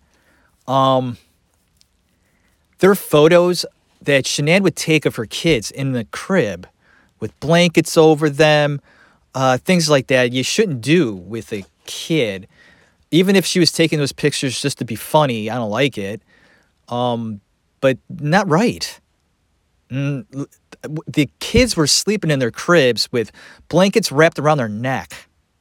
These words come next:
What the fuck is that? <laughs> So there might have been some minor infraction where phone calls were made and she was not only under investigation, but sort of, um,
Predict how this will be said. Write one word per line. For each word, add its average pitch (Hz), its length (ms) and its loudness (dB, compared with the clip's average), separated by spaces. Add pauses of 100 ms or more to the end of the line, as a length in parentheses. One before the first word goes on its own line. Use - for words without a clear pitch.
(520)
What 170 140 -12
the 247 100 2
fuck 196 340 -2
is 104 160 -6
that? 113 420 -10 (600)
<laughs> - 100 -14 (920)
So 151 480 2 (220)
there 175 140 4
might 170 260 4
have 233 140 -4
been 214 160 2
some 170 260 0
minor 147 320 0
infraction 123 800 -4 (880)
where 117 500 -2 (300)
phone 185 340 2
calls 175 380 4
were 160 100 0
made 120 540 0 (580)
and 135 280 0
she - 240 -2
was 190 240 2
not 165 240 2 (100)
only 165 340 2 (120)
under 151 200 2
investigation, 127 1160 -2
but 123 180 -6
sort 185 220 0
of, 170 200 -2
um, 131 400 0